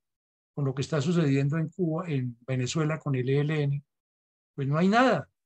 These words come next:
Hay un montoneras de gente, pero cuando se tienen claros los objetivos, se puede diseñar un plan estratégico. Entonces, como decía ahora en la, en el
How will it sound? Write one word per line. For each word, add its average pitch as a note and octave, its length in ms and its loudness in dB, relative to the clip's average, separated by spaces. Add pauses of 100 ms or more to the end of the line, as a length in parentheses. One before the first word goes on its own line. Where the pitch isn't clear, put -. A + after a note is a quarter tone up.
(420)
Hay D3 140 -2
un F3 60 4
montoneras F3 520 0
de D3 100 0
gente, F3 380 -4 (680)
pero C#3 220 -4
cuando C#3 240 -2
se B2+ 80 -2
tienen F#3 360 0
claros G3 580 4
los C3+ 180 -2
objetivos, D#3+ 680 -2
se B2+ 140 -6
puede C#3 280 0
diseñar B2+ 520 -6
un C3 120 -6
plan B2 200 -6
estratégico. C#3+ 680 -2 (800)
Entonces, D3 360 0
como D3+ 220 -2
decía C3+ 220 0
ahora E3 220 2
en F3 100 2
la, B2+ 260 -4 (240)
en C#3 140 -4
el A#2+ 200 -8